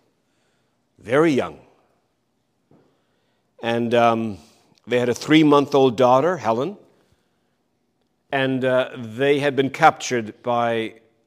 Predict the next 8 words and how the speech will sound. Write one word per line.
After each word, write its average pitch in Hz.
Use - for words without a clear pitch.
uh, 117
the 117
communists 131
who 120
were 110
raging 110
through 117
China 101